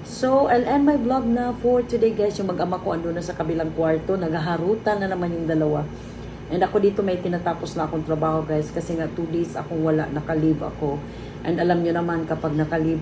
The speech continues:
tayo, tatambakan na naman tayo ng mga <laughs> emails, sa katutak na emails and mga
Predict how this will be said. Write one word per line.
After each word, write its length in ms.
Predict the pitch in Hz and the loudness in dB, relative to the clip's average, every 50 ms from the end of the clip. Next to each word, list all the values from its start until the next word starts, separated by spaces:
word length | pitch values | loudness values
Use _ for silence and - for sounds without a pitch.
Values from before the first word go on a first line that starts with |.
| - | -2
tayo, 400 | - 165 165 160 160 160 151 151 | -2 0 2 4 4 4 4 2
tatambakan 640 | - 165 160 156 - 160 160 160 175 175 - 180 180 | 0 -2 -2 -2 -2 -2 0 0 0 0 0 0 2
na 160 | 175 175 175 | 2 0 0
naman 240 | 175 170 170 170 156 | 0 -2 -2 -2 -2
tayo 240 | 165 170 170 170 175 | -2 0 0 0 0
ng 160 | 170 165 165 | 0 -2 -2
mga 280 | 165 165 165 165 165 165 170 160 - - - - - - | -4 -4 -2 -2 -2 -2 -2 -2 -2 -2 -4 -6 -6 -10
<laughs> 500 | - - - - - - - 208 220 233 | -14 -14 -14 -14 -10 -6 0 4 4 6
emails, 320 | 233 226 220 208 196 202 | 6 6 6 4 2 2
sa 80 | 208 190 | 0 0
katutak 480 | - 196 196 214 220 214 - 202 208 202 | 0 2 2 2 2 2 2 0 0 0
na 80 | 196 | -4
emails 560 | 180 190 202 202 196 196 190 185 185 185 180 | -2 -2 0 0 0 0 0 -2 -2 -4 -4
and 160 | - - 170 175 | -4 -4 -2 -2
mga 400 | 175 170 170 170 170 165 170 | -2 -2 -2 -2 -2 -2 -4